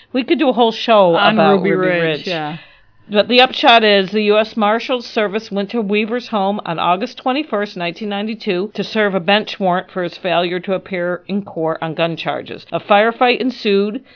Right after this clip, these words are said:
Speaker 1: leaving Weaver's fourteen-year-old son, Sammy, dead, and Deputy U S Marshal William Francis Deegan, age forty-two, dead. Also, the family dog was shot and killed.
Speaker 2: Aw.
Speaker 1: I don't know what breed it was, sorry.
Speaker 2: Mm.
Speaker 1: I know.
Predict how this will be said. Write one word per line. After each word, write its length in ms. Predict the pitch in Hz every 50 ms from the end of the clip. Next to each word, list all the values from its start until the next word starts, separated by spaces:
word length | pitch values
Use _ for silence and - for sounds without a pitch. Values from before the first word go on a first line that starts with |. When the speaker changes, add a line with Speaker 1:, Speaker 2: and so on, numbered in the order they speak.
| _ _ _
Speaker 1:
leaving 320 | - 190 190 170 185 185 180
Weaver's 380 | 185 196 196 170 185 180 -
fourteen-year-old 840 | - - 214 208 202 202 - 262 254 269 254 240 233 226 214 196 190
son, 400 | - - 226 196 185 185 190 180 - _ _ _
Sammy, 560 | - - - - 202 196 190 180 165 160 165
dead, 560 | 165 165 165 185 170 151 139 131 139 180 202 - _ _ _ _ _ _ _ _ -
and 180 | 190 180 170
Deputy 440 | - 208 190 - 220 226 196 214 214
U 180 | 208 196 190 185
S 180 | 185 - -
Marshal 320 | 196 165 160 156 - 180 175
William 300 | 165 170 170 170 170 165
Francis 420 | - 185 165 156 - - 156 160
Deegan, 460 | _ - 180 180 165 175 165 165 160 _ _ _ _
age 220 | - 165 151 151 -
forty-two, 640 | - 185 170 160 160 147 143 - - 226 202 190
dead. 400 | 165 143 135 127 131 135 175 180 _ _ _ _ _ _
Also, 320 | - 190 196 190 - 220 190
the 100 | 180 160
family 320 | - 185 170 160 160 160 151
dog 360 | 160 156 156 156 160 160 165
was 120 | 143 113
shot 260 | - - - 131 131
and 100 | - -
killed. 100 | 339 381
Speaker 2:
Aw. 520 | 370 349 330 294 262 262 254 247 240 220 214
Speaker 1:
I 100 | 190 202
don't 180 | 208 208 202
know 100 | 214 233
what 200 | 233 247 254 254
breed 260 | - 240 233 220 214 208
it 80 | 208 -
was, 240 | 196 190 185 196 -
sorry. 500 | - - 196 180 180 180 175 175 180 175 175
Speaker 2:
Mm. 440 | 208 226 233 233 226 226 226 220 202 - _ _ _ _ -
Speaker 1:
I 100 | 175 190
know. 640 | 208 262 320 415 453 403 233 160 143 131 127 135